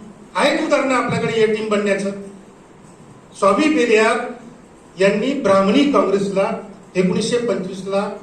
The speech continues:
लाथ मारली. हे स्वामी पेरियार काँग्रेसमध्ये इतके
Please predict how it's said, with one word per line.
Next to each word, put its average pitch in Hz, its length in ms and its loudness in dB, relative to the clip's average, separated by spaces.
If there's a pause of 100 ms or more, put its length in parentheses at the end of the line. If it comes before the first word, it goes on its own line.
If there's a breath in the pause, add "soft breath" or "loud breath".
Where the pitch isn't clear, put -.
(240)
लाथ 196 380 -2
मारली. 165 340 -2 (760)
हे 247 100 2
स्वामी 208 340 2
पेरियार 202 500 4 (480)
काँग्रेसमध्ये 226 580 2
इतके 220 360 -4